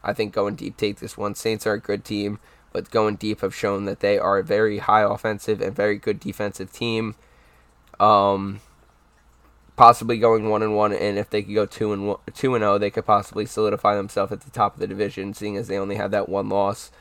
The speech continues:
and, uh, we only have a couple weeks left of this, uh, this season to go. So we'll see how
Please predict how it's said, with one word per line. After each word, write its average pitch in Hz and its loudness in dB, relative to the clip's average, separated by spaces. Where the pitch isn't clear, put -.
and, 101 0
uh, 98 2
we 104 0
only 104 -4
have 101 -6
a - -10
couple 98 -6
weeks 98 -8
left 95 -4
of 95 -4
this, 101 -4
uh, 98 -2
this 107 0
season 107 -8
to 190 -10
go. 98 2
So 101 -2
we'll 120 0
see 113 -4
how 104 2